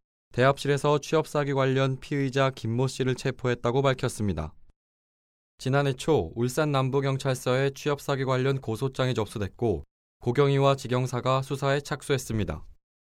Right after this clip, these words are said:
고소장의 내용은 김 씨가 이천십일 년 십이월부터 이천십이 년 십일월까지 울산 정유업체에 취업시켜주겠다며 세 명에게 이억 삼천만 원을 받아 챙겼다는 것이었습니다.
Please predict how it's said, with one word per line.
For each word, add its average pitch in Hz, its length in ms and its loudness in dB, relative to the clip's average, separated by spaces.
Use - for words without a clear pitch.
고소장의 160 500 4
내용은 131 480 4
김 147 160 2
씨가 156 320 4
이천십일 151 640 0
년 156 120 2
십이월부터 117 1040 -2
이천십이 143 600 -2
년 147 140 0
십일월까지 123 960 -2
울산 135 380 2
정유업체에 143 640 0
취업시켜주겠다며 113 1200 -2
세 139 220 -2
명에게 143 500 2
이억 120 340 0
삼천만 143 560 -2
원을 139 240 0
받아 117 300 -2
챙겼다는 123 600 -2
것이었습니다. 117 760 -2